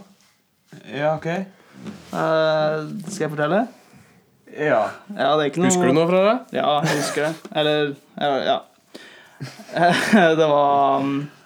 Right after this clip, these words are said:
Speaker 2: det var jo på Gol videregående, så var det samling med russebiler,
Speaker 1: Mm.
Speaker 2: som det alltid er i russetida. Eh, og så, um, skulle vi ut og kjøre litt, da. Og da var jeg selvfølgelig og surret bort til en annen, et annet sted.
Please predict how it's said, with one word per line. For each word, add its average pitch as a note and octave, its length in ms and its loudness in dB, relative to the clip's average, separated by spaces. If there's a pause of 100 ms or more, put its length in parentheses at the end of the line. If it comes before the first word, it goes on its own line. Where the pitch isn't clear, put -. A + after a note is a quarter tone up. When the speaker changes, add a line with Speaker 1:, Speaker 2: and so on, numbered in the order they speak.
(640)
Speaker 2:
det D3+ 160 -6
var C#3 160 0
jo C3+ 160 2
på C#3 120 -2 (200)
Gol C#3 240 -2
videregående, C3 500 -2
så D3+ 140 -8
var C3 100 -4
det C3 80 -4
samling C3 380 -4
med C3+ 100 -2
russebiler, C3+ 460 -2 (260)
Speaker 1:
Mm. B2 280 -10 (200)
Speaker 2:
som C#3+ 220 -4
det C#3 80 0
alltid C3+ 260 -2
er D3+ 80 2
i D3+ 60 0
russetida. D#3 380 -2 (1400)
Eh, F3 580 4
og D#3+ 100 2
så, D#3+ 220 -2 (500)
um, D3+ 380 -2 (800)
skulle D3 320 -2
vi C#3+ 80 0
ut - 80 -6
og D3 100 -4
kjøre C#3 240 0
litt, E3 160 -2
da. F#3+ 140 0 (520)
Og D#3+ 120 -4
da D3 120 2
var C#3+ 140 2
jeg C#3+ 120 -4
selvfølgelig D3 420 -2
og C#3+ 100 -4
surret C#3+ 320 -2
bort C#3+ 140 -4
til C#3 100 -4
en C#3 60 -2
annen, A#2+ 340 -4
et C#3 80 -6
annet C3 240 -2
sted. D3+ 240 -2